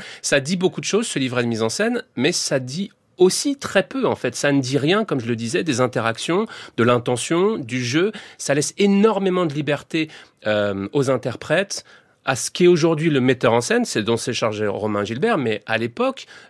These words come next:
euh, il faut savoir que, euh, bah, les chanteurs, euh, ils avaient une formation très poussée en art dramatique, euh,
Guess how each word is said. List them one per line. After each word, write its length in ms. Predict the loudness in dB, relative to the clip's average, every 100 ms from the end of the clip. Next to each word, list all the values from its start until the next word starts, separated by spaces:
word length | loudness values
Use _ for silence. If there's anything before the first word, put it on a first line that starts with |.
| -2
euh, 180 | 0
il 100 | -2 -4
faut 100 | -4
savoir 380 | -2 0 -2 -4
que, 100 | -4
euh, 300 | -2 -2 -2
bah, 180 | -6 -8
les 280 | -10 -4 -2
chanteurs, 580 | -2 -4 -2 0 0 -4 -18 -20 -4
euh, 200 | 0 0 -2
ils 200 | -4 0
avaient 520 | 0 0 -2 -2 -4 -4
une 140 | -6
formation 560 | -2 0 0 -2 -4 -4
très 220 | -2 -4
poussée 460 | -4 -8 -6 -6 -10 -18 -6
en 160 | 0 2
art 140 | 2
dramatique, 680 | 0 2 0 -2 -8 -8 -16 -20 -20 -8
euh, 760 | -4 -4 -4 -8 -8 -10 -12